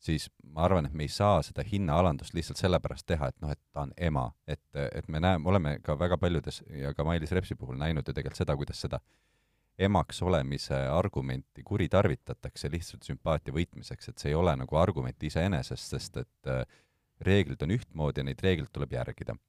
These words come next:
Ja nagu Joosep ütles, siis ega sellele järeldusele ei jõudnud ju ainult nemad Kärdiga, vaid tegelikult Kultuuriministeerium niisamuti. Tõsi, siin saab öelda, eks ole, et Muinsuskaitseamet võib-olla on selline amet, kus,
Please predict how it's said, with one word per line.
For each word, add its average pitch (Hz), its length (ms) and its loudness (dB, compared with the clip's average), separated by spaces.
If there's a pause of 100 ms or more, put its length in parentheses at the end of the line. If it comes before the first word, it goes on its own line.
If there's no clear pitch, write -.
(640)
Ja 73 260 -2
nagu 69 200 0
Joosep 78 400 2
ütles, - 320 -6
siis 69 160 -6
ega 73 160 -2
sellele 71 340 -2
järeldusele 69 560 0
ei 69 120 0
jõudnud 67 260 -6
ju 69 80 -4
ainult 69 240 -6
nemad 73 240 -2
Kärdiga, 67 400 0
vaid 64 160 -4
tegelikult 69 400 -6
Kultuuriministeerium 67 880 -4
niisamuti. 69 580 -4
Tõsi, 73 220 -4
siin 69 160 -8
saab 73 160 0
öelda, 69 240 2
eks - 240 -12
ole, 60 80 -2
et - 160 -12 (480)
Muinsuskaitseamet 78 800 0 (240)
võib-olla 65 400 -4
on 64 80 -10
selline 64 460 -2 (720)
amet, 69 300 0 (300)
kus, 67 220 -2